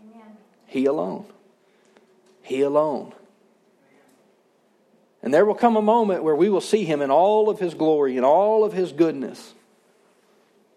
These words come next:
Speaker 2: But I believe that we're also can and should live our lives that way now.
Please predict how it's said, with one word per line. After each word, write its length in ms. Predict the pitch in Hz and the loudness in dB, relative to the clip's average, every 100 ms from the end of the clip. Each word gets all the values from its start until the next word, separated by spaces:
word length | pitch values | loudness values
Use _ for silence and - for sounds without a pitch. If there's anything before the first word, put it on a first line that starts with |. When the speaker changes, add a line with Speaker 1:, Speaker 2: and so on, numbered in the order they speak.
| _ _ _ _ _ _ _ _ _ _ | _ _ _ _ _ _ _ _ _ _
Speaker 2:
But 120 | - 170 | 2 2
I 100 | 185 | 2
believe 260 | 190 196 | 0 0
that 100 | 156 | -2
we're 140 | 151 165 | 0 0
also 420 | 190 - 143 139 - _ _ _ _ _ _ - | 0 -2 -4 -4 -14 _ _ _ _ _ _ -10
can 420 | - 214 214 190 | -2 0 2 0
and 300 | 139 135 - | -4 -8 -12
should 260 | - 214 | 4 4
live 220 | 143 156 165 | 4 -2 0
our 140 | 160 | 0
lives 280 | 147 143 143 | 0 -2 -2
that 160 | 147 | -2
way 140 | 147 143 | 0 -2
now. 360 | - 233 - | -4 -8 -10